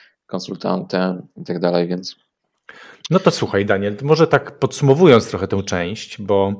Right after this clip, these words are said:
Speaker 1: Mhm.
Speaker 2: to na razie brzmi jak duże koszty w organizacji, no chociażby z tymi pensjami, to może podsumowując trochę, popatrzmy na te wyniki na koniec, żebyśmy tu nie mieli wątpliwości. Pierwszy
Speaker 1: Mhm.
Speaker 2: rok,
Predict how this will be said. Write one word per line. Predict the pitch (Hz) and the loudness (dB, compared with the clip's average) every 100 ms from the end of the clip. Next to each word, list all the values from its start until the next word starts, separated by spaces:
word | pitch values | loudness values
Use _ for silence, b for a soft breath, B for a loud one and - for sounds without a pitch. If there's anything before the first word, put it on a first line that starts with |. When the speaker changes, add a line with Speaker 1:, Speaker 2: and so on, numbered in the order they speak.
| - | -10
Speaker 1:
Mhm. | 107 95 95 120 | -16 -12 -14 -12
Speaker 2:
to | - | -2
na | 117 | 4
razie | 120 113 | 6 4
brzmi | 113 110 120 120 113 107 | 0 -2 0 2 4 2
jak | 107 104 - - - | 2 0 0 -14 -14
duże | 104 139 131 110 113 104 107 110 - | 0 4 4 6 8 6 2 -2 0
koszty | 139 - - - 92 | 0 2 -2 -2 0
w | |
organizacji, | 104 104 107 101 98 90 - 92 95 92 | 0 2 2 2 -2 -2 -6 -12 -12 -12
no | |
chociażby | - 90 95 | -12 -10 -12
z | |
tymi | - 101 | -8 -6
pensjami, | 101 98 - 92 87 87 110 B B B | -4 -4 -2 -4 -4 -8 -10 B B B
to | 113 | -4
może | 113 | -2
podsumowując | 117 - 135 123 127 120 | -2 0 0 2 2 0
trochę, | 123 117 | 0 0
popatrzmy | - - - 139 139 | 0 0 2 2 2
na | 123 | -2
te | 110 | 0
wyniki | 123 131 113 90 - | 0 2 0 -2 -6
na | 87 | -8
koniec, | - 87 80 92 | -6 -8 -6 -8
żebyśmy | 98 95 - 92 | -8 -8 -12 -8
tu | |
nie | 101 95 | -4 -4
mieli | 92 | -4
wątpliwości. | 92 95 - 87 85 - - - B B B B B | -6 -8 -6 -4 -4 -6 -20 -20 B B B B B
Pierwszy | - 202 - | 6 6 6
Speaker 1:
Mhm. | 160 131 | 10 10
Speaker 2:
rok, | 120 - - | 8 -2 -14